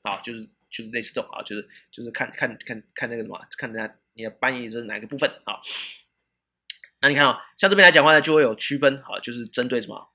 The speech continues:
无号整数跟有号整数啊，就是它会有什么不同的这个资料搬移啊。但是呢，扣掉这种资料搬移的这个指令以外呢，怎么样？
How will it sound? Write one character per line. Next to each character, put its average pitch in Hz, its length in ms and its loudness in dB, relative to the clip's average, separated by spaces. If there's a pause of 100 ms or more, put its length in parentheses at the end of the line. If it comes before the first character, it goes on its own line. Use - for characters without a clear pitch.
无 143 140 -4
号 190 140 6
整 113 160 -6
数 - 360 -6
跟 113 760 2 (120)
有 110 80 -8
号 160 100 -2
整 110 140 -4
数 175 300 -6
啊， - 180 -16
就 117 160 -14
是 101 120 -12
它 - 140 -6
会 127 140 -4
有 101 80 -10
什 - 60 -20
么 98 140 -16 (220)
不 - 80 -8
同 113 140 -12
的 107 60 -10
这 113 60 -10
个 110 120 -8
资 - 200 -12
料 147 140 4
搬 151 260 2
移 107 260 -14
啊。 - 180 -12 (240)
但 233 160 6
是 233 160 0
呢， 208 180 6
扣 226 160 4
掉 240 100 6
这 240 60 2
种 185 140 0
资 196 160 -2
料 220 100 8
搬 214 240 2
移 180 80 -2
的 151 140 4
这 151 80 -2
个 147 120 2
指 - 260 -8
令 151 140 -6
以 117 40 -8
外 123 160 0
呢， 107 120 -4
怎 - 160 -18
么 104 80 -10
样？ 95 160 -10